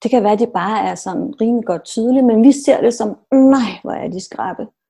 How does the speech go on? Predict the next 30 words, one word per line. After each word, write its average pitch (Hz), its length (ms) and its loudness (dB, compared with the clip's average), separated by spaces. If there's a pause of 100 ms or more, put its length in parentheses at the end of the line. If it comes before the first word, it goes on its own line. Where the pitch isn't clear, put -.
(380)
Fordi 226 140 -2
den 226 200 0
bliver, 226 280 4 (100)
den 226 120 2
bliver 226 140 0
forvrænget. 226 680 -4 (480)
Så 208 240 -2
det 208 160 6
er 196 120 6
jo 190 160 4
en, 196 260 -2 (240)
det 214 60 4
er 202 40 6
jo 196 80 2
en 202 100 -2
side 269 340 0
af 262 40 2
os 220 80 -4
selv, - 340 -6
som 208 260 -8
vi 208 100 -4
bare 208 380 -6 (520)
reflekterer 202 680 -2
over 202 360 0 (640)
i - 20 0
andre 190 280 -6
mennesker. 175 320 -12 (240)
Vi 208 60 -4 (120)
ser - 200 2
jo 226 220 -4